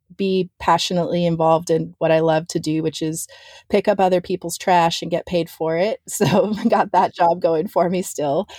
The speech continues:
Uh, but it's really great to lead beach cleanups with groups and the public. And we're just starting to get back to that since lockdown last year. So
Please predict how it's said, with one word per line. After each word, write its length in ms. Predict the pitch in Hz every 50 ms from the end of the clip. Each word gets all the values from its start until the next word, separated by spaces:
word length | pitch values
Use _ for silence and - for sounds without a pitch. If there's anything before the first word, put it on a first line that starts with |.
| - - - -
Uh, 240 | - 185 170 160 165
but 200 | 160 202 196 190
it's 180 | 190 185 -
really 180 | 190 180 175 165
great 280 | 170 165 156 151 - -
to 100 | - 156
lead 220 | 156 156 160 -
beach 200 | - 139 143 -
cleanups 400 | - 180 170 160 151 147 - -
with 220 | 160 156 147 - _ _ 175 - _ _
groups 380 | - 165 160 151 - - -
and 240 | - 156 151 151 151
the 40 | 147
public. 460 | - - 165 170 160 156 151 151 -
And 240 | 160 151 156 156 -
we're 140 | - 165 165
just 200 | 165 160 156 -
starting 300 | - 170 151 156 147 -
to 80 | -
get 160 | - 147 -
back 220 | - 147 135 - -
to 100 | - 170
that 220 | 175 143 - -
since 260 | - - 151 170 -
lockdown 480 | - 160 147 147 - - 156 143 143 143
last 360 | - 143 156 170 - - -
year. 180 | 156 151 147 156
So 400 | - - - 160 147 143 143